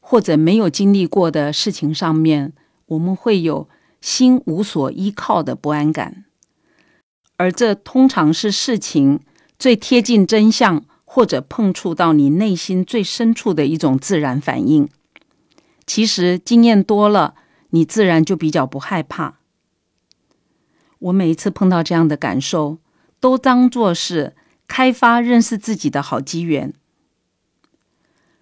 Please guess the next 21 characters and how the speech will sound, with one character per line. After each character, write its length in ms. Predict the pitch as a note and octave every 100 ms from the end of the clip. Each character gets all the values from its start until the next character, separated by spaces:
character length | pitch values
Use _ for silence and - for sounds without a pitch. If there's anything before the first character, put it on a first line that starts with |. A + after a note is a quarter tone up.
| _ _ _ -
在 220 | A3+ F3
人 340 | D#3 D#3+ G3+
际 180 | G#3 A3
关 280 | - F#3 F3+
系 160 | F#3
当 240 | E3 E3 E3
中， 240 | D#3+ D#3+ - - _ _ _ _ _ _ _ _ _ _ _ _ _ _ _
担 200 | B3+ C4
心 240 | - B3+
害 200 | C4+ A#3
怕 200 | G#3+ G3+
别 180 | E3+ D#3+
人 180 | E3+ D#3+
批 200 | - G#3+
评， 360 | G#3 C#3 C#3 - _ _ _ -
以 140 | F3
至 240 | - A3+ F#3+
于 120 | E3
做 220 | - F#3+
事 200 | - F#3+
情 320 | - D3 D3+